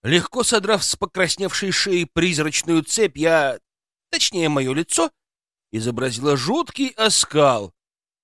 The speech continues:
и внезапно издала душераздирающий вопль. Нафаида больше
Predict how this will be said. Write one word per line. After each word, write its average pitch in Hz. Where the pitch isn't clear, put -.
и 92
внезапно 90
издала 90
душераздирающий 135
вопль. 80
Нафаида 175
больше 131